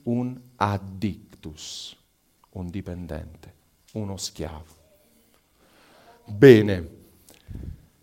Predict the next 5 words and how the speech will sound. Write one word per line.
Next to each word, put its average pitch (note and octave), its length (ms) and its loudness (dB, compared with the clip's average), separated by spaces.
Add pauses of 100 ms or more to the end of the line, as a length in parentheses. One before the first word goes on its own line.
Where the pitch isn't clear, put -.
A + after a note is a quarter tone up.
(200)
terminiamo C#3+ 680 6
qui, - 680 2 (1300)
eh, A2+ 320 2 (1120)
terminiamo C3 580 4
qui, A2+ 640 -2